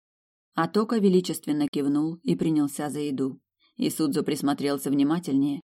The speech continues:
и понял, что неоднократно видел этого человека на торжественных мероприятиях императорской семьи. Старший брат императора, будь он неладен. И действительно хороший вопрос,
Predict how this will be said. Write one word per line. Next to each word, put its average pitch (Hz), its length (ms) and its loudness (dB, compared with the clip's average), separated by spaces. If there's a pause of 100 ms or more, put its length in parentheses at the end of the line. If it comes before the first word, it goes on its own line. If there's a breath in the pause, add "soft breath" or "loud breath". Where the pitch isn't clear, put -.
(160)
и 156 100 2
понял, 175 380 0
что - 240 -4
неоднократно 156 840 2
видел 143 320 2
этого 143 280 -2
человека 147 540 -2
на 143 160 0
торжественных 147 720 -4
мероприятиях 147 920 -4
императорской 143 680 -4
семьи. 156 500 -4 (400)
Старший 220 440 -2
брат 202 260 2
императора, 190 640 0
будь 147 380 -2
он 139 120 2
неладен. 147 540 -2 (380)
И 160 180 4
действительно 165 640 2
хороший 156 400 -2
вопрос, 170 460 -2